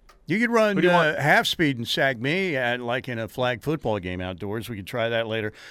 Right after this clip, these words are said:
Speaker 1: By the way, I just got a text from a legend, the one, the only, Dave Sittler, who texted me. Dave, you texted me. I know you want this out. Muleshoe should be arrested for the way he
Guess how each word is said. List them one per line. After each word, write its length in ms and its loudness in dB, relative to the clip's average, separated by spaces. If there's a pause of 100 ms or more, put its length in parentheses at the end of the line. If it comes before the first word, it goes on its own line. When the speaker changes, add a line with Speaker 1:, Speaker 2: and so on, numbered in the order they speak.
(140)
Speaker 1:
By 160 12
the 80 12
way, 400 8
I 120 6
just 240 -2
got 180 6
a 160 0
text 400 2
from 160 -2
a 220 0
legend, 880 2
the 60 2
one, 480 2 (480)
the 260 4
only, 500 2 (520)
Dave 800 2 (180)
Sittler, 720 0 (440)
who 120 -6
texted 400 2
me. 100 0
Dave, 440 4
you 120 0
texted 360 0
me. 180 2
I 100 2
know 140 0
you 160 0
want 160 0
this 180 0
out. 300 2 (1000)
Muleshoe 720 2
should 200 -2
be 160 2
arrested 760 2
for 80 -2
the 120 2
way 360 4
he 220 0